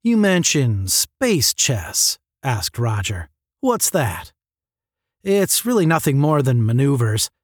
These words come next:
Space maneuvers," said Dixon. "A glass case, a seven-foot cube, is divided by light shafts into smaller cubes of equal shape and size. Each man has a complete space squadron,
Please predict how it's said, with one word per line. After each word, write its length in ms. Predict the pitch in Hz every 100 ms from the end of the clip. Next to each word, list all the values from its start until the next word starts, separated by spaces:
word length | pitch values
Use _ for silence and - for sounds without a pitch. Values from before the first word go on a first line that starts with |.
| _ _
Space 380 | - 226 214 -
maneuvers," 580 | 143 120 110 107 - - _
said 300 | - 135 107
Dixon. 440 | 120 - 117 104 - _ _ _ _
"A 80 | 170
glass 380 | 151 165 190 -
case, 440 | - 165 110 -
a 160 | 113 107
seven-foot 640 | - 185 180 185 - 165 -
cube, 360 | 196 165 113 - _ -
is 140 | 180 135
divided 440 | 139 175 196 165
by 120 | 139
light 320 | 135 180 214
shafts 500 | - 123 95 - -
into 160 | 165 143
smaller 460 | - 165 170 190 156
cubes 400 | - 117 101 107
of 140 | 95
equal 280 | 185 160 135
shape 360 | 113 - 151 123 117
and 160 | 101
size. 500 | - 196 151 95 - - _ _ _ _ _ -
Each 220 | 226 -
man 280 | 185 170 156
has 140 | 139
a 60 | 135
complete 480 | 131 120 190 180 -
space 400 | - 175 147 -
squadron, 640 | - 175 165 156 110 80